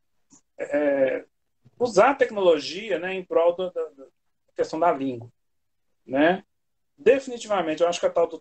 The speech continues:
teste, prova, não, não funciona, né? Tô falando em ensino de língua, e eu sei que pra algumas disciplinas essa lógica parece estranha,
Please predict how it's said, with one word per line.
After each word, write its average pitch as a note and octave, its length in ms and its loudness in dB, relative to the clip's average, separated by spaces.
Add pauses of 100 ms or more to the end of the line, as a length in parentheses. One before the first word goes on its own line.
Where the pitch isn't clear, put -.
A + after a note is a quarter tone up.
teste, D3+ 460 0
prova, C3 480 4
não, C3 220 -16 (400)
não F3+ 80 -20
funciona, C4 520 -2 (540)
né? F3+ 320 -8 (760)
Tô F#3+ 120 6
falando G#3 240 4
em G#3+ 40 -8
ensino G#3 200 -10
de A3+ 100 -12
língua, E3 380 -2
e - 20 0
eu F3+ 80 4
sei G3 260 0
que G#3 140 -12
pra F#3+ 240 0
algumas A3+ 560 2
disciplinas G3 880 -6
essa F3 240 2
lógica E3+ 720 4
parece D#3 400 -6
estranha, A3+ 600 -8